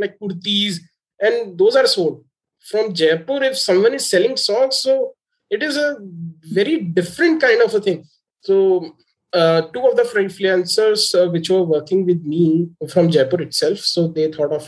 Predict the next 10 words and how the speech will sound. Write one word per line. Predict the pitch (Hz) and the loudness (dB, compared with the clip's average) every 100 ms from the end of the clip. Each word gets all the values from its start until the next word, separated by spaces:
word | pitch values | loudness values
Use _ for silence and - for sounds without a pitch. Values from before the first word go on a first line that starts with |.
| 147 | -8
like, | 139 | -6
I, | 147 147 143 _ _ _ _ - 139 | -6 -6 -8 _ _ _ _ -4 0
um, | 135 131 131 127 127 123 120 101 _ _ _ _ _ - - - | 2 2 0 -2 -4 -4 -8 -10 _ _ _ _ _ -18 -16 0
told | 190 190 | 2 4
them | 175 175 | 4 4
about | 147 135 139 139 | 2 0 -2 -4
my | 147 | -4
business | 139 123 147 - | -4 -2 -2 -2
idea | 127 127 147 127 131 | -2 -2 -4 -4 -6
that | 127 | -10